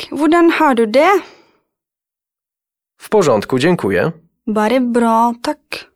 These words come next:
Speaker 2: Mam nadzieję, że się jeszcze spotkamy.
Speaker 1: Håper vi mötes igen.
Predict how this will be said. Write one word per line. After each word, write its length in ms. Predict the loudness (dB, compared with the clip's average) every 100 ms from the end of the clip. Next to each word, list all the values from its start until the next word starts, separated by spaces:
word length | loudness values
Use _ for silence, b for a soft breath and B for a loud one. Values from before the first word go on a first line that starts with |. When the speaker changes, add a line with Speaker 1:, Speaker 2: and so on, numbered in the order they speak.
| _ _ _ _ _ _ _ _ _ _ _ _ _ _ _ _ _ _ _ _ _ _ _ _ _ _ _
Speaker 2:
Mam 300 | -4 0 2
nadzieję, 480 | 2 2 2 2 0
że 160 | 0 -2
się 140 | 0
jeszcze 440 | 0 -2 -2 -2 -2
spotkamy. 600 | -4 -6 0 0 0 -6 _ _ _ _
Speaker 1:
Håper 580 | -2 2 2 2 2 2
vi 220 | 4 6
mötes 680 | 6 4 2 -2 -4 0
igen. 380 | 2 4 4 2